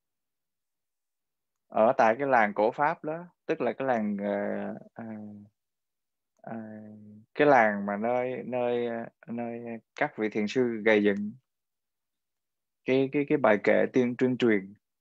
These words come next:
Và Ngài La Quý đúc một cái pho tượng lục tổ, tượng lục tổ bằng vàng.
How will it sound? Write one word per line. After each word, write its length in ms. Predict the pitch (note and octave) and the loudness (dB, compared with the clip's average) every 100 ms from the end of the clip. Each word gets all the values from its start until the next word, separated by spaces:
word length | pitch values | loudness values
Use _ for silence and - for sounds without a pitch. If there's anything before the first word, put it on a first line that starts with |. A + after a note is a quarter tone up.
| _ _ _ _ _ _ _ _ _ _ _ | _ _ _ _ _ _ _ _ _ _ _
Và 840 | G2+ G#2 G#2 G2+ G2+ G2+ G2+ G2+ G#2 - - - | 0 4 6 6 4 4 2 0 -4 -8 -16 -6
Ngài 320 | A2 G#2+ G#2 | 2 4 4
La 140 | A2+ | 4
Quý 500 | B2 C3 C#3 D#3+ F#3 E3 | 2 4 4 2 0 2
đúc 260 | E3+ F#3 | 2 2
một 100 | A#2+ | -2
cái 160 | A2 C#3+ | 0 -2
pho 160 | C#3+ C3+ | 0 2
tượng 580 | A#2 G#2+ G#2 A#2 B2 A#2+ | 4 6 4 0 -2 0
lục 140 | A2+ - | 2 4
tổ, 340 | G#2+ D3 - _ _ _ _ - A#2+ | 6 4 2 _ _ _ _ -20 0
tượng 180 | A#2+ A2+ | 4 6
lục 140 | A2+ G2+ | 4 2
tổ 340 | G#2+ G2+ C#3+ - _ _ | 0 -2 -6 -14 _ _
bằng 180 | - G#2+ | -2 2
vàng. 360 | G#2 G2+ G2+ | 4 4 2